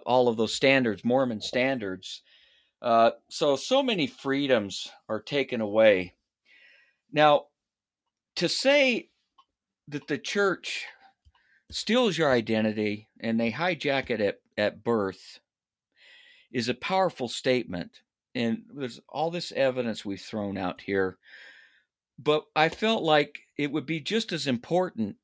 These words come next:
to consider f-, looking at it from a different vantage point,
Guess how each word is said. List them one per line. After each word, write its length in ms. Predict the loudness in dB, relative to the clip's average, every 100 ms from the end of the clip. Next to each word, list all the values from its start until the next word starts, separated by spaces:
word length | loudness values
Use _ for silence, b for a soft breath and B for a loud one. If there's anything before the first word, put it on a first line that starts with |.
| _ _
to 200 | -6 -6
consider 1040 | -6 -12 -6 -6 -4 -2 -2 0 -2 -2 -8 _ _ _ _ _ _ _ _ _ _ _ _ _
f-, 200 | -20 -20 -6
looking 440 | -2 -2 0 0
at 160 | 2 2
it 140 | 0
from 180 | -2 -2
a 60 | -2
different 520 | -2 -4 -2 -6 -6 -12 -20
vantage 500 | 0 2 4 0 -2
point, 400 | -4 -2 0 -4